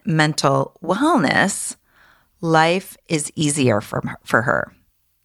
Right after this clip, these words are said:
right? When she prioritizes things that keep her in mental wellness,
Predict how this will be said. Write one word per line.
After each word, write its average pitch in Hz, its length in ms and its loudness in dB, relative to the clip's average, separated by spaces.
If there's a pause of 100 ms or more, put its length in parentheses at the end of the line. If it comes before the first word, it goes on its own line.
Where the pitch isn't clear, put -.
right? 143 280 0
When 135 140 -2
she - 180 0
prioritizes 160 1080 0
things 127 420 -2
that - 220 -6
keep - 280 -4
her 156 140 4
in 131 200 -2
mental 127 320 0
wellness, 123 440 0